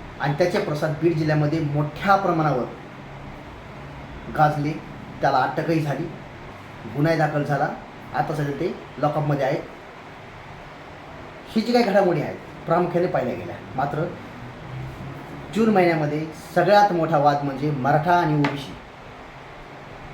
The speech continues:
माथुरीमध्ये दोन दिवसापूर्वी सायंकाळच्या वेळी मोठा राडा झाला, दगडफेक झाली, अनेक जण जखमी झाले. त्या ठिकाणी जिल्हा पोलीस प्रशासनानं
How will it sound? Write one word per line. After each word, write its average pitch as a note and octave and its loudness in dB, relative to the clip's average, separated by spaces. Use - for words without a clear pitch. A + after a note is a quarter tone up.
माथुरीमध्ये F#3+ 4
दोन G3 6
दिवसापूर्वी E3+ 4
सायंकाळच्या F3 6
वेळी E3+ 4
मोठा D#3 2
राडा E3+ 8
झाला, D#3 4
दगडफेक D#3+ 2
झाली, D3 2
अनेक E3 2
जण D#3+ 0
जखमी D3 2
झाले. C#3+ 2
त्या D3+ 4
ठिकाणी D3+ 2
जिल्हा C#3+ 4
पोलीस E3 0
प्रशासनानं D3 0